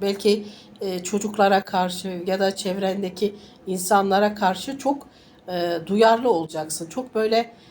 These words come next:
merhametin ön planda olacak bu konuda söyleyeyim. E, burada oturmuşsun,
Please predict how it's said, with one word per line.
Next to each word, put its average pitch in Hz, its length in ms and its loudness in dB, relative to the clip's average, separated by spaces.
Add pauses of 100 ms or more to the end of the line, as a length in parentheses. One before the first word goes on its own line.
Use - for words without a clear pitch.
(200)
merhametin 233 720 2
ön 233 200 2
planda 170 400 0
olacak 156 480 -6
bu 185 100 -12
konuda 175 440 -2
söyleyeyim. 156 640 -4 (1300)
E, 170 500 -4 (1040)
burada 311 480 0
oturmuşsun, 285 840 0